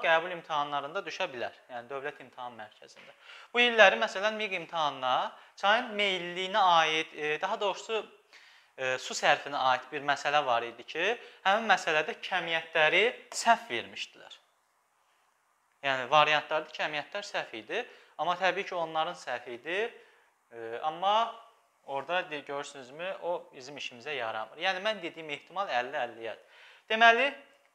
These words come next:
düsturumuz nədir? Düşmə bölünsün çayın uzunluğu. Düşməmiz min dörd yüz metr. Çayın uzunluğu da iki min, iyirmi kilometrdir. Tez mən min dörd yüzü bölürəm iyirmi kilometrə.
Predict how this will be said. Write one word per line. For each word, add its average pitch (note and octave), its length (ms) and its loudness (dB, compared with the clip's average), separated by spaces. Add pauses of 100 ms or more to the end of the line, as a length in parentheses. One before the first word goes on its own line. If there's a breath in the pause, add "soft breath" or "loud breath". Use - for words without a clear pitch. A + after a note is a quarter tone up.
(120)
düsturumuz A3+ 440 -2
nədir? G#3+ 320 4
Düşmə G#3 320 0
bölünsün E3+ 400 -4
çayın E3+ 380 -2
uzunluğu. A2 400 -14
Düşməmiz A#3+ 420 2
min A3+ 200 -4
dörd D3+ 180 0
yüz A2+ 60 -14
metr. A#2+ 360 -12
Çayın G3 280 2
uzunluğu F3 420 -6
da D3+ 60 -4
iki - 220 -6
min, E3 160 -10
iyirmi E3 300 -6
kilometrdir. C3+ 760 -6 (280 loud breath)
Tez G3 180 -2
mən D#3+ 220 -2
min D#3+ 180 -8
dörd C#3 200 -2
yüzü B2 360 -10
bölürəm C3 380 -6
iyirmi B2 240 -10
kilometrə. A#2 640 -12